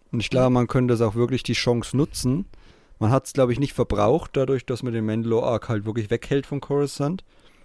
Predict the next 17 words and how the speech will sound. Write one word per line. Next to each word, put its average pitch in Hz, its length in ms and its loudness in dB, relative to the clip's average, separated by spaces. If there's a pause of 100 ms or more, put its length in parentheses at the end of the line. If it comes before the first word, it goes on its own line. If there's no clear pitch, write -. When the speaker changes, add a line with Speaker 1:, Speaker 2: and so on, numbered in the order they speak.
(560)
Speaker 1:
Und 113 260 2
Anakin 120 360 4
und 120 80 4
Obi-Wan 113 340 4
halt - 260 0
am 113 140 0
Anfang 113 380 2
des, 104 260 -2 (380)
des 101 180 -4
Arcs - 280 -2
dahin 127 240 2
schickt. - 380 -2 (340)
Speaker 2:
Mhm. 160 220 -8 (680)
Speaker 1:
Hat 113 140 0
man's 117 180 2
nicht 120 140 -2
verbraucht. 113 640 2